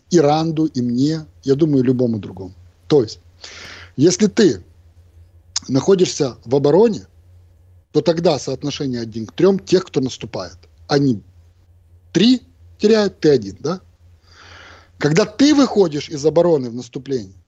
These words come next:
тогда либо три три, либо три один. Ну, то есть, как бы, соотношение, да? С кем ты выходишь? У тебя есть, э, профи, уже настоящий. Может быть,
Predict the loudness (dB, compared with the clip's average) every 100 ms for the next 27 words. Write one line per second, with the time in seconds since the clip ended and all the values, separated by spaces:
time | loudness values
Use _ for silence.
0 | _ _ _ -12 -6 0 2 2 -4 _
1 | -4 0 2 2 0 -2 0 2 2 2
2 | -12 -20 _ -20 _ -20 _ _ _ -2
3 | 2 2 2 2 2 0 -6 -10 _ -6
4 | -6 -8 -20 -20 -20 -20 -20 -20 -16 -14
5 | -12 -12 -14 -18 -16 -14 -14 _ -20 -20
6 | -18 -10 -8 0 0 0 -2 -6 -8 -18
7 | _ -20 _ _ _ _ -20 -20 _ _
8 | _ -18 -2 2 2 2 -2 -4 -8 -4
9 | -2 -4 -6 -10 -18 _ _ _ _ _
10 | _ _ _ _ 2 4 2 -4 -16 -18
11 | _ -12 -8 -8 -10 -12 -4 -2 0 -2
12 | -2 0 -2